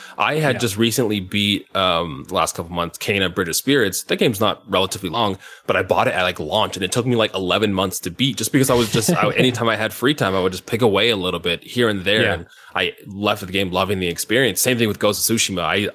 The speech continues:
Speaker 1: I picked away at the game with, like, within ten months to a year or so, and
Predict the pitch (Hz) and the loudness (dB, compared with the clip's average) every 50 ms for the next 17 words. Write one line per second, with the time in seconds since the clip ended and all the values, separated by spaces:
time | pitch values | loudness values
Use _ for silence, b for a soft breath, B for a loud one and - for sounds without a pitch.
0 | - - 107 107 - - - - 117 104 95 92 101 104 92 90 85 87 92 87 | -2 -2 -2 -2 -4 -10 -6 -6 -4 -2 0 0 0 0 0 -4 -6 -4 -4 -4
1 | 87 85 87 - - 95 87 85 - b b b b b _ - 104 - _ - | -4 -6 -8 -6 -6 -6 -6 -8 -12 b b b b b _ -10 -10 -10 _ -6
2 | - 95 87 - - - 92 90 92 87 - - - 95 85 82 85 95 110 113 | -6 -4 -4 -2 -4 -4 -2 -2 -2 -4 -4 -6 -4 -4 -4 -2 0 2 2 2
3 | 95 87 - - 85 80 76 78 80 b b b b b b b - - _ - | 2 0 -2 -2 -2 -2 -2 -4 -8 b b b b b b b -6 -6 _ -2
4 | 95 92 90 85 85 82 80 76 | -2 0 0 0 -2 -4 -8 -12